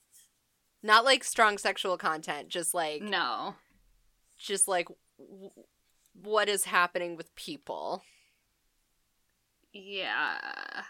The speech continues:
Speaker 1: Yeah.
Speaker 2: It's like if Eleanor and Jason from The Good Place could make television content.
Speaker 1: Yeah. It, yeah, it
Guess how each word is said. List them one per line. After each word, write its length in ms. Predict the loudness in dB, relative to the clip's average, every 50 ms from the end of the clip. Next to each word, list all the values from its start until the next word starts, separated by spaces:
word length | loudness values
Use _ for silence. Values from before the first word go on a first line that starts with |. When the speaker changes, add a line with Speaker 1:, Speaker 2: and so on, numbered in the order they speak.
| -16 -20 -20 _ _ -10
Speaker 1:
Yeah. 240 | -10 -8 -6 -8 -8 -10 -12 -20 -20 _ _ _ _ _ _ _ _ _ _ _ _ _ _ _ _ _ _ _ -6
Speaker 2:
It's 240 | -4 -4 -4 -2 0
like 340 | 4 6 6 6 4 2 0
if 240 | 0 0 0 0 0
Eleanor 420 | 4 4 4 6 4 2 2 4 2
and 180 | 2 0 0
Jason 480 | -2 -2 -2 -2 -2 -4 -8 -10 -10 -10
from 200 | -10 -10 -10 -8
The 80 | -8 -6
Good 280 | -6 -4 -6 -6 -6 -4
Place 340 | -4 -2 -2 -2 -4 -6
could 220 | -6 -8 -8 -8 -8
make 320 | -8 -6 -4 -6 -6 -6
television 560 | -8 -10 -10 -8 -8 -10 -12 -10 -8 -6 -6
content. 300 | -6 -4 -4 -4 -4 -4 -4 -4
Speaker 1:
Yeah. 540 | -2 -2 -2 -2 0 0 0 0 0 -2 -6 -10 _ _ _ _ _ -8 _ 0
It, 220 | 0 0 0 -2 -8 -10
yeah, 320 | -4 -2 2 6 6 6 6 6
it 140 | 2 0